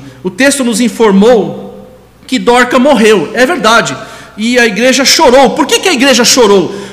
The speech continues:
Porque ela cuidava, meus irmãos, ela cuidava das pessoas.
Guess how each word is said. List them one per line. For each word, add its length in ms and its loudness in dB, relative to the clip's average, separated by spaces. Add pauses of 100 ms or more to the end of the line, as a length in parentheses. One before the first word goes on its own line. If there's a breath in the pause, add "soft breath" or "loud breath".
Porque 360 -4
ela 340 4
cuidava, 920 0
meus 240 -4
irmãos, 760 -8 (880 loud breath)
ela 180 2
cuidava 760 2
das 200 -2
pessoas. 960 -10